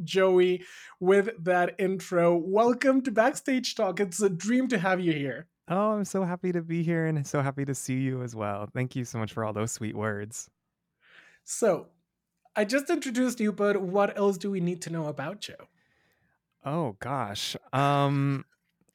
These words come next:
Speaker 2: well, uh, that was a great, uh,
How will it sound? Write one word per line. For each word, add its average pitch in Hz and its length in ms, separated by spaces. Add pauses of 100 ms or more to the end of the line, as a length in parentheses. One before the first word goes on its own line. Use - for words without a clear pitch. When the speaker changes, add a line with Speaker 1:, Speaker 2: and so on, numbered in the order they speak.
(300)
Speaker 2:
well, 165 720
uh, 135 560
that 135 200
was 185 140
a 180 80
great, 131 680 (120)
uh, 120 500